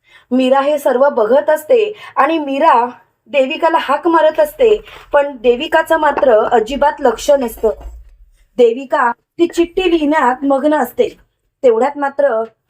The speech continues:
तिथे निरूपा येते आणि निरूपा बोलते, "काय चाललंय?" तेव्हा मात्र देविका दचकते.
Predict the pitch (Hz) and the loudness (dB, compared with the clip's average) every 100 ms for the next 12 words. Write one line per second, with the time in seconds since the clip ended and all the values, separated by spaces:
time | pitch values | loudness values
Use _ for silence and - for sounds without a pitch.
0 | _ - 302 302 311 285 240 277 311 311 | _ -8 -6 -2 -2 0 0 -2 -2 -2
1 | 302 302 269 294 262 269 262 302 302 - | -4 -2 -2 -2 -2 -4 -2 0 0 -2
2 | 285 - 285 349 381 330 262 320 - _ | -4 -4 -4 -2 0 0 0 -2 -8 _
3 | _ _ _ _ _ - 240 262 294 285 | _ _ _ _ _ 0 2 2 -2 0
4 | 269 269 233 247 254 285 254 214 254 254 | 0 0 0 -2 -2 0 0 -2 -2 -2
5 | 220 - | -6 -6